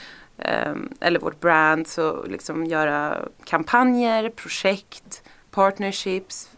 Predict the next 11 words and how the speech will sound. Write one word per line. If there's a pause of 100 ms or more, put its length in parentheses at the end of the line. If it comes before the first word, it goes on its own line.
(120)
och
liksom, (500)
eh,
knyta
kontakter. (580)
Eh, (680)
så, (140)
så
det
är
verkligen